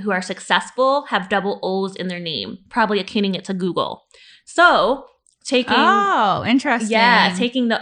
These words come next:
Speaker 1: O O, uh, she simply added her initials G P as bookends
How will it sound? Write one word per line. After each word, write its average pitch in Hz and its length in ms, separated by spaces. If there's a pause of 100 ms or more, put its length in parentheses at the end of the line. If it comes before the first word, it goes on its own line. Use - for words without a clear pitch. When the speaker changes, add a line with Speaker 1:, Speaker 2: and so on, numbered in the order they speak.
Speaker 1:
O 208 200
O, 240 560 (280)
uh, 202 280
she 226 180
simply 220 960 (1000)
added 214 260
her 220 120
initials 202 500
G 202 220
P 196 560
as 190 140
bookends 175 580